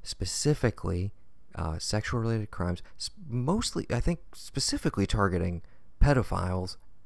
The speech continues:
and rapists in general, actually. Uh, when these things fall through the cracks or extra justice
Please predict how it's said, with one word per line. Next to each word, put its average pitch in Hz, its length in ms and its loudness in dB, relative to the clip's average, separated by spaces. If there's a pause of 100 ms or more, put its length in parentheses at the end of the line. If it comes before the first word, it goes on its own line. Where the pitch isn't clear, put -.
and 104 380 2 (180)
rapists 95 460 2
in 85 140 -2
general, - 600 -10 (280)
actually. - 440 -10 (520)
Uh, 92 360 0 (1040)
when 117 240 6
these 120 140 4
things 117 220 2
fall 113 200 4
through 113 140 2
the 101 60 2
cracks 101 480 0
or 95 360 2
extra 98 340 -4
justice - 580 0